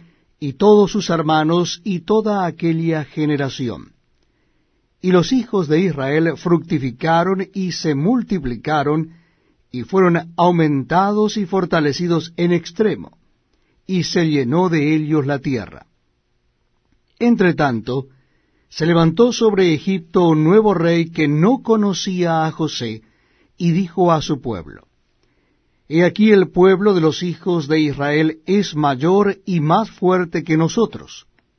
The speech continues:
Ahora pues, seamos sabios para con él, para que no se multiplique y acontezca que viniendo guerra, él también se una a nuestros enemigos y pelee contra nosotros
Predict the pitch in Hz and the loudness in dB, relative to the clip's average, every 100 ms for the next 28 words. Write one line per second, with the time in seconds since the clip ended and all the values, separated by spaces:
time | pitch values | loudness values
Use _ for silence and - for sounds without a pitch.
0 | _ _ _ _ _ _ - 151 196 247 | _ _ _ _ _ _ -2 4 4 4
1 | 202 151 156 165 165 - _ _ - - | 0 0 0 -2 -6 -16 _ _ -10 -2
2 | 160 151 151 143 190 185 202 214 208 - | 0 2 0 0 2 2 2 0 0 -2
3 | 170 165 165 170 135 113 160 - _ _ | 0 0 0 0 0 -4 -6 -10 _ _
4 | _ _ 160 147 135 143 156 233 233 208 | _ _ -4 -2 -2 0 2 2 2 2
5 | 196 180 170 151 151 165 175 170 233 226 | 2 0 -2 -4 -2 -2 -4 -4 -6 -4
6 | 175 180 170 185 170 233 196 - - 165 | -2 -2 0 0 0 0 -2 -4 -8 -6
7 | 139 135 131 175 175 151 147 120 117 147 | -4 -4 -2 0 0 0 -2 -4 -6 -8
8 | - _ _ _ - 233 254 226 190 180 | -10 _ _ _ 0 2 2 0 2 2
9 | 180 170 156 151 170 160 139 135 170 165 | 2 0 0 2 2 2 0 0 -2 -4
10 | 135 120 190 147 175 180 175 185 - _ | -6 -2 -2 0 -2 0 0 0 -2 _
11 | _ _ - 180 - 147 143 175 165 139 | _ _ -6 -6 -2 -2 2 2 2 0
12 | 151 147 135 127 120 208 220 214 208 - | -2 -2 -2 -6 -2 0 0 0 -2 -4
13 | - | -12